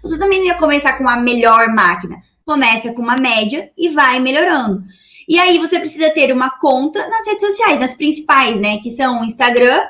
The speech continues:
Facebook e, claro, ter um WhatsApp, né? Porque é, é ali que você vai tá em contato direto mesmo com o seu cliente. É o número do telefone dele. Então, é algo muito importante. E tendo isso,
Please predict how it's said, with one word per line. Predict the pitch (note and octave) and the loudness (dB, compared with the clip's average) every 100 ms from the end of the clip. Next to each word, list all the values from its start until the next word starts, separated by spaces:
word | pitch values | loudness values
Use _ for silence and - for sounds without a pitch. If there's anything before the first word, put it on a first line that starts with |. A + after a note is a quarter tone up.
| - | -2
Facebook | C4 B3 D#4 B3+ D#4+ E4+ G4 | 0 2 2 2 2 2 2
e, | D#4+ | -2
claro, | - D#4 A3+ F#3 - - | 0 2 2 0 -4 0
ter | C4 A#3+ D4+ F#4+ _ _ _ _ | 2 4 2 -4 _ _ _ _
um | C#4+ | 0
WhatsApp, | C#4+ C4+ E4+ B3+ - - - _ _ | 0 0 0 0 0 -10 -20 _ _
né? | F#3 F#3+ | -6 -4
Porque | - G3 | -4 -2
é, | F#3+ G#3+ A3+ - | 2 4 2 2
é | A3+ | 4
ali | - A3 B3 D#4+ G4 - - - B3 - | 4 2 2 2 0 -8 -20 -10 -10 -8
que | - | -6
você | B3+ C#4 C#4+ | -2 0 -2
vai | B3+ B3+ C4+ | 0 0 0
tá | - B3+ A#3 | 0 2 2
em | C#4 | 0
contato | D4+ D4 D4 B3 B3 | 0 0 2 0 -2
direto | A#3 D#4+ C4+ B3 C#4+ | -4 0 0 0 0
mesmo | C4 A#3 A#3+ C4 - _ _ | -2 0 -2 -2 -6 _ _
com | - C4+ | -2 0
o | C4 | 0
seu | C4 | 0
cliente. | B3 D4 E4 G#3 F3 - - | -2 -2 -4 -4 -6 -10 -6
É | F#3+ | 2
o | G3+ B3 | 2 4
número | B3+ C#4 D#4+ G#4+ A4 G4+ | 4 4 2 2 0 -2
do | G4 | 0
telefone | F4+ F4+ E4+ E4 G4 | 0 0 0 -2 0
dele. | D4+ B3 A3+ F3 - _ | 2 2 2 -2 -6 _
Então, | - A3+ G#3+ A#3 B3+ | -4 0 0 0 -2
é | A3+ | 2
algo | A3+ B3+ C#4+ D4 | 4 4 2 0
muito | C#4+ D4+ E4+ G#4 A#4+ | 4 6 6 4 -2
importante. | A4+ A4 A4 A4 B3+ G3 F#3 F#3 - - - - | -10 -6 -6 -4 -4 -2 -4 -8 -14 -20 -20 -6
E | C4+ B3+ | -6 0
tendo | E4 F#4+ F4+ | 2 4 2
isso, | C4+ C#4+ F4+ - - | 2 0 0 -2 -8